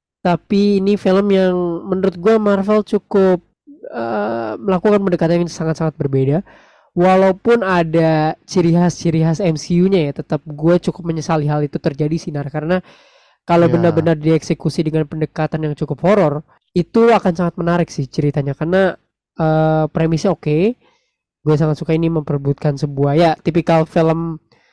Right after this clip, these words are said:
Speaker 1: eh, ya sebenarnya film comic book gitu ya, memperebutkan sebuah kekuatan. Tapi seharusnya bisa dibi-,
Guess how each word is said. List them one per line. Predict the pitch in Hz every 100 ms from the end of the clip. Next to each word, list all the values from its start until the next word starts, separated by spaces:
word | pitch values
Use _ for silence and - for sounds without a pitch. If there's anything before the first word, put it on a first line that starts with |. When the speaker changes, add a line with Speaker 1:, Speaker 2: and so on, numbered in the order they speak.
| _ _ _ _ _
Speaker 1:
eh, | 185 165 160 165
ya |
sebenarnya | 160 165 160 180
film | - 175 170 165
comic | 165 165 -
book | 156
gitu | - 202 156
ya, | 139 139 -
memperebutkan | 147 151 143 143 160
sebuah | 160 156
kekuatan. | - 147 151 143 - 139
Tapi | 156 190
seharusnya | 180 165 165 185
bisa | 165 165
dibi-, | 147 143 151